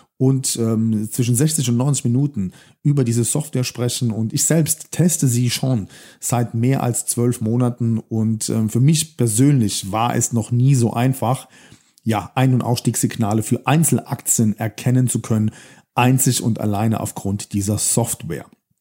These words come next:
Und am zweiten Tag gibt es einen Referenten, auch darauf freue ich mich natürlich, der unter anderem ein System zeigt, wie du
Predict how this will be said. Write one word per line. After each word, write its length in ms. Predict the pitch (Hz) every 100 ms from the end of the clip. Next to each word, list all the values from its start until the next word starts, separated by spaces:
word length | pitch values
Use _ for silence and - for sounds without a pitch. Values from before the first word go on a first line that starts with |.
| _ _ _ _ _ - - - _
Und 200 | 160 190
am 140 | 143
zweiten 320 | - 131 180 156
Tag 280 | 156 151
gibt 180 | 147 143
es 160 | 139 -
einen 200 | 123 131
Referenten, 800 | 120 120 123 123 127 - 127 - _ _ _ _ _ - -
auch 140 | - -
darauf 360 | 123 123 131
freue 220 | - 123 131
ich 100 | 135
mich 120 | 123
natürlich, 560 | 120 - 120 123 - - - - -
der 540 | 113 117 120 117 117 -
unter 240 | 127 -
anderem 300 | 113 123 117
ein 160 | - 127
System 560 | 131 120 - 127 160
zeigt, 720 | 151 - 123 170 208 - 110 104
wie 160 | 156
du 460 | 156 127 147 220